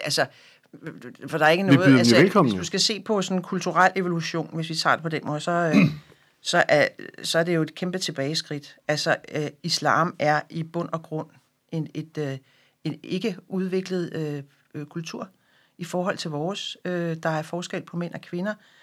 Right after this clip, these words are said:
Speaker 1: Øh, homoseksuelles rettigheder er ikke eksisterende. Tværtimod bliver de hængt i lygtepælene. Øh, der er, øh, øh, social kontrol. Der er, altså,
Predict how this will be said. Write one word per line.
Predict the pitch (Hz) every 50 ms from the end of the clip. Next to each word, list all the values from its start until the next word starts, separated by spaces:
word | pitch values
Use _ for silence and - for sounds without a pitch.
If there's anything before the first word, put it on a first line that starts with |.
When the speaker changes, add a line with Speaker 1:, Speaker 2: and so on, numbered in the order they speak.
| _ _ _ _ _ -
Speaker 1:
Øh, | - 165 160 151 143 139 139 - 139 -
homoseksuelles | 180 170 196 196 - - 170 - - 180 165 - - 165 - -
rettigheder | 143 151 160 160 196 185 170 185 180 185
er | - - 151 - -
ikke | - 180 185 202
eksisterende. | 180 - - 165 160 - 160 - 160
Tværtimod | 160 - - 165 170 190 185 175 156
bliver | 160 - 175
de | 165 160
hængt | 160 170 160 165 -
i | 175
lygtepælene. | 165 160 160 160 170 - 175 165 160 165 170 165 - - - - - - - - _ -
Øh, | - 165 160 156 151 147 151 147 143 - _ - _ - - _ _ _ _ -
der | - 165 160 - -
er, | - 165 156 156 151 - - - 156 147 143
øh, | 139 143 - _ - -
øh, | - - 151 143 131 - - - _ _ _ _ _ _ _ _ _ _ _ _ _ - - -
social | - - 165 - 214 196 165 -
kontrol. | - 202 190 185 - - - 196 196 - - 170 165 - -
Der | 175
er, | 165 160
altså, | - - - - 160 - 165 156